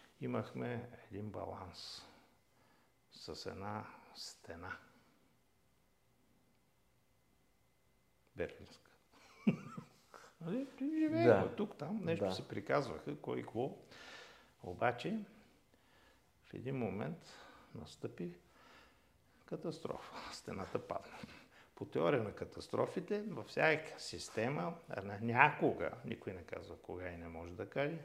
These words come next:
Speaker 1: настъпва катастрофично явление. Може да е от климата,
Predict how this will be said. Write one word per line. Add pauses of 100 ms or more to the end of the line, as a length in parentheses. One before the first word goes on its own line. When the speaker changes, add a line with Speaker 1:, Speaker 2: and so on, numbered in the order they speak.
Speaker 1:
настъпва
катастрофично
явление. (460)
Може
да
е
от
климата,